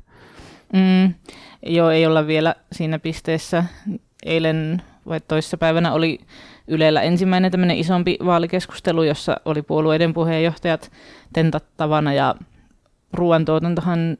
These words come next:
sielläkin ymmärtääkseni herätti kaikista suurimmat, suurimmat tunteet. Et en osaa siitä sanoa, että onks ne puoluejohtajien niin kuin omia tunteita vai koittaako he vaan peilata sellaisia reaktioita, mitkä sit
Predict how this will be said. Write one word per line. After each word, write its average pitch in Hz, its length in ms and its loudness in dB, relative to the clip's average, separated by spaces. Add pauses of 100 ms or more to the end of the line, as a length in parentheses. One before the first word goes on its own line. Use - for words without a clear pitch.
sielläkin 160 500 -6
ymmärtääkseni 170 600 -2
herätti 170 340 -4
kaikista 185 320 -6
suurimmat, 165 580 -4 (560)
suurimmat 180 420 0
tunteet. 156 640 0 (400)
Et - 240 -10 (240)
en 156 120 -2
osaa 156 160 -4
siitä 156 260 -4
sanoa, 151 180 0
että - 160 -6
onks 147 260 -4
ne 147 120 -4
puoluejohtajien 151 800 -2
niin 151 100 -4
kuin 160 200 -4 (240)
omia 180 260 2
tunteita 151 440 -4
vai 151 140 -2
koittaako 160 420 -6
he 156 100 -4
vaan 160 200 -2
peilata 165 440 -4 (640)
sellaisia 156 560 -2
reaktioita, 160 460 -2
mitkä 170 380 -4
sit - 380 -10